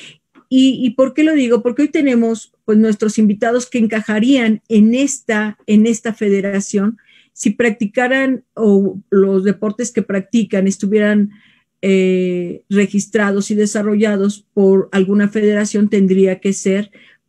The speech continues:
por parálisis cerebral. Y me refiero, pues, al, al, al Power Chair, que ya nos hablarán. La semana pasada tuvimos el gusto de, de tener al presidente, una persona que en México ha desarrollado esta oportunidad deportiva para,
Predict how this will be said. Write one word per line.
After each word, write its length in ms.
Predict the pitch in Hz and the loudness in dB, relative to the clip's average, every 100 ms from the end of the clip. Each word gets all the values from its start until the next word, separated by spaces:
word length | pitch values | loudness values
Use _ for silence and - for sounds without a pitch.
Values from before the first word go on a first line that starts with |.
| - | 0
por 320 | 202 214 233 _ _ _ | 0 0 -6 _ _ _
parálisis 460 | - 185 175 180 - | -2 0 0 -2 -2
cerebral. 500 | 185 165 165 160 156 - - _ | -2 -2 -2 -4 -6 -12 -20 _
Y 80 | 220 | 2
me 140 | 226 | 2
refiero, 500 | 226 220 254 254 247 | 2 0 0 2 0
pues, 240 | 240 214 202 | -2 -2 -2
al, 320 | 185 180 160 - | 0 -2 -4 -8
al, 420 | 180 175 175 160 | -10 -8 -8 -8
al 200 | 175 180 | -4 -2
Power 280 | 190 185 185 | 0 0 0
Chair, 360 | - 208 208 208 _ - | -4 -4 -4 -8 _ -2
que 140 | 190 | 0
ya 140 | 190 | 0
nos 180 | 185 196 | -2 -2
hablarán. 520 | 180 190 185 196 254 - _ _ | -2 -2 -2 -4 -6 -10 _ _
La 100 | 214 | -4
semana 320 | 220 220 220 | 0 2 0
pasada 380 | 208 202 220 220 | -2 -4 -4 -2
tuvimos 380 | 208 208 214 202 | -2 0 0 -2
el 100 | 190 | -4
gusto 280 | 202 202 208 | -4 -4 -2
de, 200 | 196 180 | -2 0
de 160 | 190 | -2
tener 300 | 185 190 190 | 0 -2 0
al 80 | 190 | -2
presidente, 680 | 202 202 190 196 202 202 196 | -4 -6 -4 -2 0 0 -2
una 200 | 196 196 | -2 -4
persona 400 | 196 202 190 196 | -6 -6 -4 -4
que 80 | 190 | -6
en 140 | 185 | -4
México 480 | 196 196 196 190 185 _ _ _ _ | -4 -6 -8 -8 -8 _ _ _ _
ha 120 | 202 208 | -4 -2
desarrollado 720 | 214 214 196 196 202 202 202 | 0 -2 0 2 2 0 0
esta 260 | 202 208 | -2 -2
oportunidad 640 | 196 190 190 196 196 202 202 | -2 -2 -4 -2 0 2 0
deportiva 640 | 196 190 185 208 196 196 | 0 -4 -2 0 0 -2
para, 400 | 185 185 175 156 | -4 -4 -6 -12